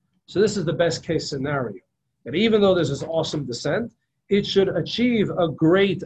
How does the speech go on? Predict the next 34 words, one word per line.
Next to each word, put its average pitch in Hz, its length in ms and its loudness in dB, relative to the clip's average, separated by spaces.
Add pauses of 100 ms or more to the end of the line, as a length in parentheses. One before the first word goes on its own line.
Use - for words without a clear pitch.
elevation. 147 800 -2
How 143 300 0
is 113 160 -6
that? 208 340 0 (340)
That 131 180 -4
despite 214 500 2
the - 120 -4
obstacles 180 760 -2
of 127 180 -8
life 175 460 2 (100)
and 143 100 -4
of 147 140 -6
exile, 196 760 2 (500)
the 139 80 -2
Jew 208 340 0
makes 190 300 0
that 170 200 -2
commitment 185 540 -2
to 120 80 -8
study 156 380 -2
Torah, 123 400 -6
to 147 100 -10
pray, 151 520 2 (220)
to - 80 -12
teach - 280 -6
others, 185 380 4
and 147 180 -6
to 139 60 -10
do 143 140 -2
the 139 80 -2
mitzvahs 110 460 -6
as 104 140 -12
well. 92 180 -12 (2000)
Um, 131 580 0